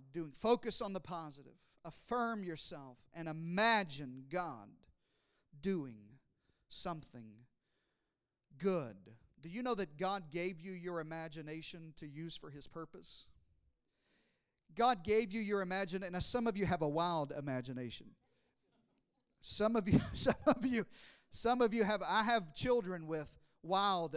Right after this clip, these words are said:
imaginations, which I love, by the way, especially my little girl. She's an artist, and she will create whole worlds in art and just a wild imagine. Do you know that God gave you that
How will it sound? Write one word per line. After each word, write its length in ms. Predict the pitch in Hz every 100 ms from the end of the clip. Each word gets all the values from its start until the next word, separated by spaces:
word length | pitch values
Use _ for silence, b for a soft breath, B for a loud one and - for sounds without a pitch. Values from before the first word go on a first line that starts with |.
| -
imaginations, 720 | 156 151 139 147 147 143 131
which 160 | 165 190
I 80 | 165
love, 460 | 165 185 160 123 131 147
by 100 | 135
the 120 | 131
way, 200 | 135 127
especially 720 | - - 202 196 - 185 170
my 120 | 160
little 220 | 160 156
girl. 260 | 139 165 143
She's 280 | 127 165 143
an 100 | 147
artist, 580 | 165 175 151 127 - -
and 240 | 135 131 127 b b b b -
she 240 | - 220
will 140 | 196
create 480 | 190 - 196 185 170
whole 260 | - 220 214
worlds 640 | 196 208 180 156 131 - -
in 140 | 151 -
art 300 | 170 147 - 143
and 160 | 139
just 220 | 139 156 -
a 60 | 143
wild 420 | 151 180 190 180
imagine. 400 | 165 160 151 143 143
Do 60 |
you 100 | 190
know 120 | 254
that 200 | 202 156
God 240 | 160 175 156 131
gave 440 | 160 175 208 208 170 170
you 280 | 175 196
that 340 | 170 175 190